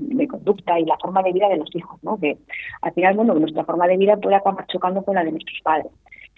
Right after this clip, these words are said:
Y, y, y lo que dice específicamente es que tiene que haber una transformación de la relación, ¿no? Una, pasamos de una, de una relación en la que se habla de padres e hijos, es decir,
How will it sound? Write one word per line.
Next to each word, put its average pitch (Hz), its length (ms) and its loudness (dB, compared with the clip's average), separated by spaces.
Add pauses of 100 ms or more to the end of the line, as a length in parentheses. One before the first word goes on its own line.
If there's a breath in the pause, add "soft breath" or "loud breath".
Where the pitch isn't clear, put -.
(540 loud breath)
Y, 185 500 6 (100)
y, 190 360 4
y 180 40 2
lo 185 120 2
que 180 80 4
dice 196 160 4
específicamente 233 680 4
es 254 100 -4
que 175 180 0
tiene 196 260 0
que 220 80 4
haber 220 120 4
una 214 160 0
transformación 175 640 -4
de 208 60 0
la 196 60 2
relación, 165 440 0
¿no? 180 100 -4
Una, 180 220 2 (200)
pasamos 175 360 -2
de 175 60 0
una, 170 220 0
de 185 80 -10 (140)
una 170 120 0
relación 180 360 0
en 185 80 0
la 160 100 0
que 151 220 -2 (200)
se 165 140 2
habla 160 220 2
de 151 120 -2
padres 151 380 0
e 196 60 -2
hijos, 208 180 -8
es - 100 -16
decir, 156 240 -4